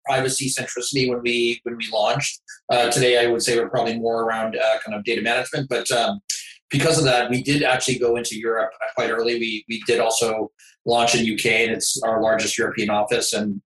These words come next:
headquarters for us for international. But yeah, it's a, you could, you could hire more easily, you could fire more easily. Uh, it's easier to create an entity.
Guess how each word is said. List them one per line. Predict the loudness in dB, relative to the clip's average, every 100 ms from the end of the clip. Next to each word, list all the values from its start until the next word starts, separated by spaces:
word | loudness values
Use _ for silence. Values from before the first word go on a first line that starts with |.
| -8
headquarters | -6 -2 0 2 0
for | 0 0
us | 0
for | 0 -2
international. | 0 0 -2 -2 0 0 -2 -8 -18 -18 _ -10
But | -2 0
yeah, | 2 2
it's | 0 -2
a, | -4 -4
you | -4
could, | -4 -4
you | -6
could | -6 0
hire | 2 2
more | 2 2
easily, | 2 2 2 0
you | -4 -14
could | -10 0
fire | 2 4 2
more | 2 2
easily. | 0 2 2 2 0 -4 _ _ -2
Uh, | 2 2
it's | 0 0
easier | 0 2 2
to | 0
create | 0 0 0
an | 0
entity. | -2 -4 -2 2 2 0